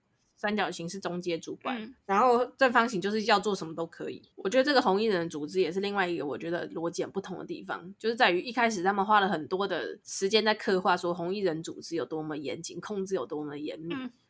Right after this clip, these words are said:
Speaker 1: 但在中间突然又马上一个招精欸，
Speaker 2: 嗯。
Speaker 1: 就是突然那个组织松散到，就是医生在那个房间里面到处乱窜，
Speaker 2: 嗯。
Speaker 1: 怎么样窜都不会发生事情。
Speaker 2: 对。
Speaker 1: 然后那些红衣人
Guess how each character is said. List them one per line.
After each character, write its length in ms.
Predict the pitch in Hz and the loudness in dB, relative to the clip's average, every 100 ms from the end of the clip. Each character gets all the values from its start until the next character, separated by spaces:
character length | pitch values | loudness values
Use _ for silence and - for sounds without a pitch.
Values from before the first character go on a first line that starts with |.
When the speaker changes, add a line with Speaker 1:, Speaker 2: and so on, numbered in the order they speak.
| _ | _
Speaker 1:
但 100 | 294 | 2
在 80 | 320 | 2
中 240 | 302 269 262 | 4 2 4
间 180 | 247 254 | 2 4
突 100 | 254 | 6
然 160 | 196 | 6
又 240 | 220 214 _ _ _ | 6 0 _ _ _
马 220 | 190 175 | 2 2
上 160 | 208 233 | 4 2
一 40 | 190 | 2
个 60 | |
招 260 | 180 175 185 | 0 2 2
精 300 | 185 185 175 | 0 -6 -6
欸， 60 | 226 | -4
Speaker 2:
嗯。 220 | 247 240 _ _ _ _ _ _ _ - | -6 -8 _ _ _ _ _ _ _ -2
Speaker 1:
就 80 | |
是 140 | 247 262 | -2 2
突 200 | 302 254 | 4 8
然 180 | 208 202 | 8 8
那 60 | |
个 420 | 220 185 175 165 180 | 2 4 4 2 -2
组 260 | 180 165 | -6 -8
织 500 | 165 180 180 185 208 _ - | -6 -4 -4 -4 -8 _ -12
松 320 | - 202 208 | -2 -2 0
散 240 | 165 151 | -2 0
到， 380 | 185 180 170 - _ _ _ _ _ _ - | 4 4 4 -4 _ _ _ _ _ _ -12
就 120 | 196 | -8
是 420 | 196 196 185 180 | 0 4 4 2
医 160 | 214 214 | -4 -4
生 380 | 220 196 202 - _ | 2 2 0 -10 _
在 200 | 226 214 | 4 4
那 100 | 208 | 4
个 520 | 190 175 165 156 127 180 | 2 2 2 -2 -6 -2
房 220 | 175 196 | -2 0
间 100 | 220 | -2
里 40 | |
面 180 | 175 196 | -2 0
到 100 | 202 | 0
处 140 | 202 | 2
乱 200 | 202 180 175 | 0 0 0
窜， 260 | 202 175 | -2 -2
Speaker 2:
嗯。 20 | |
Speaker 1:
怎 80 | 214 | -4
么 60 | 180 | -4
样 180 | 202 214 | -4 -2
窜 180 | 214 185 | -2 0
都 100 | 175 | -2
不 80 | |
会 100 | 160 | -2
发 200 | 160 160 | -2 -4
生 120 | 160 165 | -6 -10
事 200 | 185 - | -8 0
情。 100 | - | 2
Speaker 2:
对。 380 | 254 294 - - | 2 0 -2 -4
Speaker 1:
然 100 | 185 | -4
后 20 | |
那 100 | 233 | 0
些 160 | 233 220 | 0 0
红 180 | 185 | 0
衣 80 | 202 | -2
人 320 | 196 139 151 | -2 -4 -4